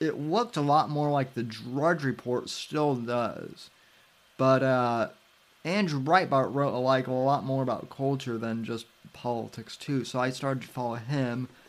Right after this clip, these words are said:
Uh, during that time, too, was also when I started to get into stand-up comedy.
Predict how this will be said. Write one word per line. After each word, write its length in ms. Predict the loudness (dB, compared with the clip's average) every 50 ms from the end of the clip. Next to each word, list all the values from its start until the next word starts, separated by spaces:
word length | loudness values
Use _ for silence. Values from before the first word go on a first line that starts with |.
| -20 -20 -20 -20 _ _ _ _ -6
Uh, 360 | -2 2 4 4 4 4 4 2 -2 -4
during 340 | 0 0 2 2 2 2 2
that 200 | 4 2 2 2
time, 280 | 0 -2 -2 0 -2 -2
too, 220 | 0 2 2 4
was 160 | 4 4 4
also 320 | 4 4 4 2 2 -2 -4
when 100 | -2 0
I 100 | 0 0
started 340 | 0 -2 0 0 0 0 -2
to 80 | -2
get 180 | -2 -2 -2 -2
into 200 | -4 -6 -6 -6
stand-up 680 | -8 -6 -4 -4 -2 0 0 0 0 -2 -2 -6 -10
comedy. 760 | -14 -12 -6 -2 0 2 2 2 2 2 0 0 0 0 -2